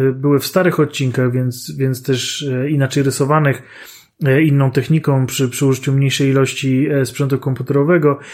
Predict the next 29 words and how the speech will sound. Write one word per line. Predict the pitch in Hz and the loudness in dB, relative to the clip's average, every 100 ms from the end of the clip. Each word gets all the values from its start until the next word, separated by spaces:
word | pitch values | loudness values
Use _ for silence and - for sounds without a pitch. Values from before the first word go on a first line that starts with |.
| - - | -14 -4
a | 143 | 0
tutaj | 151 156 143 | 2 2 4
jednak, | 147 139 135 135 139 | 4 2 0 0 0
e, | 135 131 | 2 2
gra, | 127 139 135 135 - - _ - | 2 4 4 0 -6 -20 _ -4
e, | 139 | -2
prezentuje | 120 143 143 139 | 0 0 2 0
się | 131 131 | 0 0
bardzo | 143 147 143 | 0 0 0
dobrze | 139 135 | 0 0
graficznie | 131 127 143 - 143 | -2 -4 -6 -4 -4
i | 156 147 139 | -2 0 -2
w | - | -2
tym, | 139 135 131 | -4 -2 -4
w | - | -6
tym, | 135 - | -8 -4
na | 143 | -6
tym | 127 | -6
silniku | - 143 139 135 | -6 -4 -2 -2
gry | 131 143 143 - - - - | 2 2 2 -2 -20 -14 -4
te | 143 | -2
same | 151 147 143 | 0 2 0
sceny, | - - 147 139 | 0 0 0 2
e, | 135 135 156 143 131 131 127 127 | 2 0 -2 -2 0 0 0 -2
dosłownie | 147 151 143 - 165 160 147 | -6 -4 -4 0 2 2 0
odtworzone | 135 - 147 147 139 | 0 -2 0 2 0
klatka | - 156 151 143 | 0 -2 0 -4
po | 135 | -4
klatce, | - 135 - 147 131 | -2 -2 -2 -2 -2